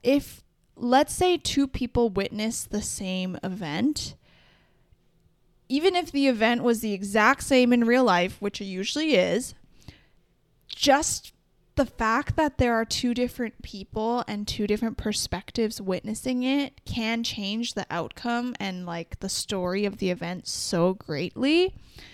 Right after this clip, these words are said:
Because we are all affected by our own personal opinions, beliefs, everything is construed when we witness things. And so our perspectives are super different.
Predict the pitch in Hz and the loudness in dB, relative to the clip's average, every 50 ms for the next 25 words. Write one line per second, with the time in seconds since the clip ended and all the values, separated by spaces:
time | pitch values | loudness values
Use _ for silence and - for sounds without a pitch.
0 | - - - - - _ _ - - _ _ _ _ _ _ _ _ _ _ _ | -20 -20 -20 -20 -20 _ _ -20 -20 _ _ _ _ _ _ _ _ _ _ _
1 | _ - 262 - 285 302 294 285 294 339 359 370 359 311 - - 220 226 233 240 | _ -6 -4 -2 0 0 0 2 2 2 4 4 4 4 4 4 6 8 10 10
2 | 240 240 240 240 - - 226 - - 208 208 208 - - 240 233 220 - - 208 | 10 8 6 4 2 -2 -4 0 2 0 0 0 0 -2 -2 -2 0 0 -2 0
3 | 202 202 196 202 196 196 196 202 208 - - 196 185 - - 214 214 208 214 220 | 2 2 2 4 4 2 2 2 0 0 0 0 0 0 0 0 0 0 -2 -2
4 | - 220 208 202 - - 196 185 - - 208 - - - 302 294 294 302 294 294 | -2 -2 -2 -2 -2 -4 -4 -4 -4 -4 -4 -4 -2 -2 -2 -2 0 2 4 4
5 | 285 277 294 277 - - 185 175 180 190 208 220 226 226 226 - - - - - | 4 4 2 -2 -2 -4 -4 -4 -4 -4 -4 -2 -2 -2 -2 -4 -6 -8 -10 -10
6 | - - - - - - _ 226 214 247 277 - 320 302 285 277 - - - - | -16 -20 -20 -20 -20 -6 _ -4 -2 0 -2 0 2 2 2 2 2 0 0 0
7 | 233 226 - - - - - - 220 214 226 240 233 208 170 156 165 - 190 190 | 0 0 0 0 -2 -2 -2 0 2 4 4 4 4 4 2 0 -2 -6 -6 -4
8 | 185 175 180 175 170 170 165 165 175 202 220 - - 185 190 - - - - - | -4 -4 -4 -4 -4 -6 -6 -2 -2 -2 -2 -2 -4 -8 -8 -10 -10 -10 -10 -10
9 | - 233 - 196 - - 196 180 185 190 - - 220 - - - - 180 - - | -10 -10 -10 -8 -4 -2 0 0 0 -2 -2 -4 -4 -4 -4 -6 -8 -10 -4 -2
10 | 240 220 - 202 196 - - - - - 185 190 - 220 - - 69 60 - | -2 -2 0 -2 -2 -2 -4 -8 -6 -8 -8 -8 -8 -10 -10 -12 -14 -14 -16